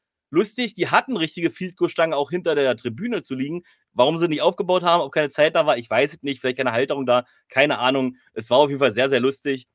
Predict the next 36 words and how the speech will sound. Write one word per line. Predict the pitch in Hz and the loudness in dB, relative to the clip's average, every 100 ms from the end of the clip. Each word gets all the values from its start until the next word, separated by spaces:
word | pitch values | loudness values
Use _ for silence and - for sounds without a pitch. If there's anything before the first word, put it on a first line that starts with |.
| _ | _
Ja, | - 160 | 4 4
es | 165 | 4
waren | 160 | 0
ungefähr | 170 175 165 | 0 0 0
fünfzig | - 175 165 - | 0 -2 -4 -4
Panthers-Fans | 156 170 170 170 160 | -2 -2 -4 -6 0
da, | 151 | 0
wie | 139 | 2
man | 143 | 0
wahrscheinlich | 127 147 170 | 2 2 0
gehört | - 123 143 156 | -4 0 2 2
hat, | 147 - - - | 0 -2 -20 -4
weil | 131 | 0
die | |
saßen | 127 139 147 | 4 4 2
unter | 131 165 196 | -6 0 2
dem | 151 | 2
Mikrofon. | 175 190 185 180 | 0 0 0 -4
Ich | 156 131 | -4 -2
hab | 147 _ _ _ - | -4 _ _ _ 4
heute | 156 185 | 4 6
das | 151 | -2
Spiel | - 170 | -2 0
nochmal | 165 | 2
in | 143 | 2
den | 120 | 2
Highlights | 143 165 160 | 4 2 -2
angeguckt, | 165 175 165 | -8 -10 -2
weil | 120 | -4
ich | 117 | -2
den | 113 | -12
Sportplatz | - 135 151 | -6 -4 -4
auch | 127 | -2
nochmal | 151 139 | 0 2
sehen | 147 | 2
wollte. | 147 147 156 | 0 2 -2